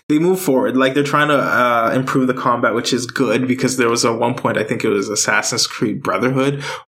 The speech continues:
where I could murder a hundred people in, like, thirty seconds. It was so easy. You just counter murder, counter murder. And then when you, when you get to that point,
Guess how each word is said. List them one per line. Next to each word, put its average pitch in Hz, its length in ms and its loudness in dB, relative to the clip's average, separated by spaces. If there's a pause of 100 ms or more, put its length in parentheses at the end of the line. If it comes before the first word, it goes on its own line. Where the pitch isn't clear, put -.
where 120 260 0
I 127 120 2
could 131 240 -2
murder 123 560 0
a 113 140 0
hundred 123 480 -2
people - 580 -4 (1000)
in, 139 160 0
like, 120 220 -2
thirty 120 480 -4
seconds. - 680 -4
It 120 60 2
was 127 160 0
so 135 200 0
easy. 127 320 0
You 110 140 -4
just - 280 -2
counter 123 600 -2
murder, 104 360 -2
counter 120 320 -2
murder. 113 200 0
And 120 120 0
then 127 100 2
when 135 120 0
you, 131 300 -2
when 135 180 0
you 135 80 0
get 127 200 0
to - 80 -8
that 135 220 0
point, 143 420 -2